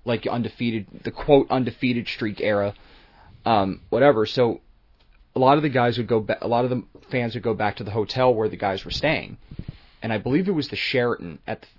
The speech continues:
near the Philadelphia airport. And I wound up sneaking in the bar in the hotel 'cause they had, you know, a bunch of fans were in the lobby, and they had some security,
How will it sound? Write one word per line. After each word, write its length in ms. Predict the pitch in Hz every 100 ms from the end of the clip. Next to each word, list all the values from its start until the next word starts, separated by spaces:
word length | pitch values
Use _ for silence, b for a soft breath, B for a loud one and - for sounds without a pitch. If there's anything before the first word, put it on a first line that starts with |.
| - -
near 140 | 123
the 60 | -
Philadelphia 420 | - 117 107 95
airport. 380 | 117 120 78 - b b b b b b b _ -
And 340 | 117 110 104 -
I 100 | 101
wound 240 | 110 143 190
up 80 |
sneaking 440 | - - 160 160 143
in 80 | 123
the 60 |
bar 540 | 104 120 117 80 53 - _ _
in 120 | 113 104
the 60 |
hotel 560 | 98 - - 101 - 110 _ _ - - 123
'cause 60 |
they 100 | 131
had, 260 | 123 120 98 _ _
you 80 | 131
know, 40 | 127
a 20 |
bunch 220 | 110 135
of 60 | 120
fans 220 | 131 120
were 60 | 113
in 60 | 110
the 60 |
lobby, 380 | 104 101 101 107
and 80 | 104
they 60 | 104
had 140 | 107
some 120 | - -
security, 640 | - - 107 101 101 98